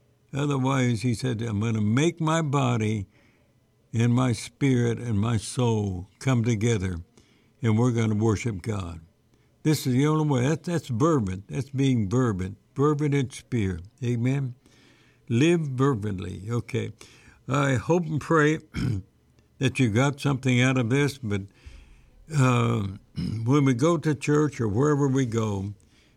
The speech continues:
uh, to worship God, we need to get the act together. Amen. Praise God. So we're gonna close this morning. We thank God for your love and your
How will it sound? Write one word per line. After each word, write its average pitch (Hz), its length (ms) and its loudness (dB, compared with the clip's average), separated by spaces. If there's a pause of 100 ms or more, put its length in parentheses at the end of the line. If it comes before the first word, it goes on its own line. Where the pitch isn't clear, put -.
(140)
uh, 104 520 -2
to 120 100 -6
worship 127 440 0
God, 107 440 -2
we 101 120 -2
need 143 580 2
to 123 80 -2
get 117 280 -4 (400)
the 113 280 -4
act 120 320 -4
together. 98 460 -6 (140)
Amen. 101 500 -4 (280)
Praise 113 300 -4
God. 104 280 -12 (420)
So 143 160 0
we're 175 160 4
gonna 180 200 2
close 180 380 2
this 156 220 -4
morning. 185 440 0
We 151 140 0
thank 143 300 -2
God 151 400 -2
for 135 140 -2
your 123 260 -2 (520)
love 165 560 2
and 127 140 0
your 120 300 -2